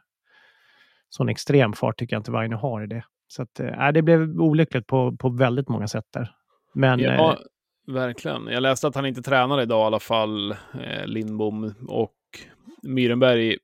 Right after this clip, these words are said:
Speaker 2: <clears throat> som är namngiven, var väl med då, men, eh, det är väl klart att det är locket på. Det är ju såklart en av Djurgårdens, om det inte är Djurgårdens viktigaste spelare, men, men om ni får killgissa lite grann, vad tror ni utgången blir där med, med Lindbom?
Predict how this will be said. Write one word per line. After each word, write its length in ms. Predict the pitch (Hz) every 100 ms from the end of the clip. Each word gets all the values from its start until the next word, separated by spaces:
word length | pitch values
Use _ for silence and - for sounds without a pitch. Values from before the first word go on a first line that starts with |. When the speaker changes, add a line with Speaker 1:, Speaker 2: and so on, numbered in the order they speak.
| _ _ 165 156
Speaker 2:
<clears throat> 460 | 135 113 - _ -
som 180 | 127 117
är 100 | 117
namngiven, 580 | 123 117 131 123 110 - _ _ - - _
var 180 | - 123
väl 180 | 117 113
med 420 | 117 123 131 127
då, 120 | 107
men, 260 | 110 117 113
eh, 280 | 113 110 107
det 220 | 107 120
är 40 |
väl 100 | 120
klart 200 | 113 113
att 80 | 104
det 60 | 110
är 40 |
locket 520 | 110 117 - - 110
på. 280 | - 127 117
Det 100 | 113
är 40 | 110
ju 160 | 107
såklart 400 | 110 113 107 -
en 180 | - 113
av 80 | 107
Djurgårdens, 540 | 110 107 110 107 107
om 120 | 113
det 80 | 110
inte 160 | 107 107
är 60 |
Djurgårdens 460 | 120 135 117 110 104
viktigaste 420 | 101 - 107 -
spelare, 400 | - 117 110 107
men, 220 | 110 110 101 _ _ _ _ _
men 220 | 127 131
om 160 | 135 143
ni 100 | 139
får 200 | - 143 -
killgissa 680 | - 160 127 120 135 147 180
lite 220 | 131 123
grann, 140 | 120 117
vad 100 | 120
tror 220 | 127 135
ni 100 | 131
utgången 500 | 123 - 127 123 117
blir 220 | 127 170
där 120 | 131 117
med, 240 | 110 107
med 140 | 113 113
Lindbom? 320 | 107 107